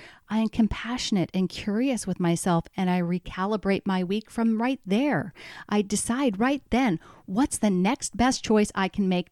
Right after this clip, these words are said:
today? I don't dwell on what happened yesterday. I'm not going to shame myself into being better. And I need to remind myself that I simply don't talk to myself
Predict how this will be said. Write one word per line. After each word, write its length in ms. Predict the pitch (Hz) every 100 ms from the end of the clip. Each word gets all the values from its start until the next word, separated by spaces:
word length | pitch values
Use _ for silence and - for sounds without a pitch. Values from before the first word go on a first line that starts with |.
| -
today? 480 | - 190 180 - - _ _ _ _ _ _ -
I 80 | 151
don't 400 | 175 170 190 - _ _ _
dwell 440 | - 156 165 135 - - _ -
on 180 | 160 147
what 160 | 139
happened 400 | - 139 147 -
yesterday. 600 | 147 139 - - - 180 _ _ _ _ _ _ _ - - - - -
I'm 140 | 196
not 200 | 202 220
going 200 | - 208
to 60 | 175
shame 320 | - 175 175
myself 420 | 160 151 151 147
into 180 | 156 147
being 340 | 143 147 135
better. 440 | 135 143 - - - _ - _ _ -
And 380 | 147 185 165 165 - - _
I 240 | - 170 160 -
need 360 | 180 180 190
to 240 | - 180 165
remind 720 | 165 165 156 156 180 196 185
myself 580 | 151 139 - 143 - - _
that 140 | - 196
I 60 |
simply 300 | 185 233 214
don't 300 | 208 180 -
talk 500 | - - 214 226 -
to 100 | -
myself 500 | 165 143 170 - 170